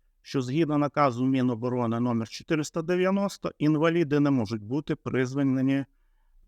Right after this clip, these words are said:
за мобілізацію. І відстрочки не потрібно отримувати інвалідам і особам з інвалідністю. І писати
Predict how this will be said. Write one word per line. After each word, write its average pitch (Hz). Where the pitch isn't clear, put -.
за 127
мобілізацію. 110
І 135
відстрочки 160
не 143
потрібно -
отримувати 104
інвалідам 101
і 156
особам 131
з 120
інвалідністю. 110
І 160
писати 190